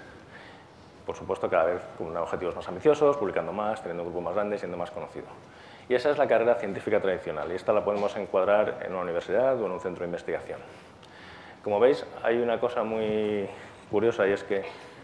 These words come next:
tú has trabajado, tú has estudiado toda tu vida para trabajar en un laboratorio, y según vas avanzando en tu carrera, dejas de trabajar en el laboratorio. Más o menos hasta el postdoc, estás todo el día en el laboratorio, a partir de ahí empieza tu labor de gestión, empieza tu labor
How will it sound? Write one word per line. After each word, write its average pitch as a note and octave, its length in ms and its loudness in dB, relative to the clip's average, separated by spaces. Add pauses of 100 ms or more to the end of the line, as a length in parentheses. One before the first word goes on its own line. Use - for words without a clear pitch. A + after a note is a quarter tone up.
(200)
tú A#2 100 8
has A#2+ 80 6
trabajado, A#2+ 400 6
tú A2 80 2
has A#2 80 2
estudiado A2+ 320 4
toda G#2+ 160 6
tu G2+ 80 2
vida G#2+ 220 4
para E2+ 160 2
trabajar F#2 340 0
en F#2+ 80 -2
un G#2+ 100 -2
laboratorio, G#2 540 0 (260)
y F#2+ 80 -10
según F#2 220 -4
vas A2 140 0
avanzando G#2+ 260 0
en F#2+ 80 -4
tu F#2+ 80 -2
carrera, G2 460 0
dejas G#2+ 260 -2
de G2 60 -4
trabajar E2+ 340 -2
en F#2 60 -6
el D#2 100 -6
laboratorio. C#2+ 460 -4 (760)
Más G#2+ 160 -4
o A2 40 -6
menos G#2 260 -2
hasta F#2 400 -2
el F2 200 -2
postdoc, B2+ 480 6 (180)
estás - 240 -6
todo G#2 160 4
el G2 80 0
día G2+ 80 4
en F#2+ 60 -2
el F#2+ 40 -2
laboratorio, F#2+ 460 0
a A2 40 -2
partir F#2 280 0
de F#2+ 80 2
ahí A2+ 180 0 (380)
empieza G2+ 320 -2
tu F#2+ 80 -2
labor F#2 220 4
de - 40 0
gestión, D3 560 2
empieza - 340 -4
tu - 60 -8
labor F#2 340 2